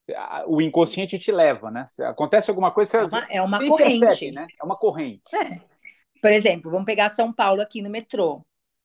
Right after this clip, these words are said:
Speaker 2: Você tá lá dentro do, do metrô lotado, sai todo mundo na, na, na estação Sé, até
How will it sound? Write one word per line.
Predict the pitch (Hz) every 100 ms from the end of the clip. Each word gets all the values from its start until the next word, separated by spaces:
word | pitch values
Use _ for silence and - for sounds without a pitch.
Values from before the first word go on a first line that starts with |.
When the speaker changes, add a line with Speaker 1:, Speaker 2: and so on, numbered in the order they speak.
| _
Speaker 2:
Você | 190
tá | 190
lá | 185
dentro | 185 233 269
do, | 233 262 - _ -
do | 190 220
metrô | 233 233 254 233
lotado, | 254 262 208 151 147 - 165
sai | - 220 220 _
todo | 320 285 294
mundo | 262 240 202
na, | 202 196 180
na, | 185 -
na | 185
estação | 190 - 202 208 180
Sé, | - 226 254 415 -
até | 220 226 285 339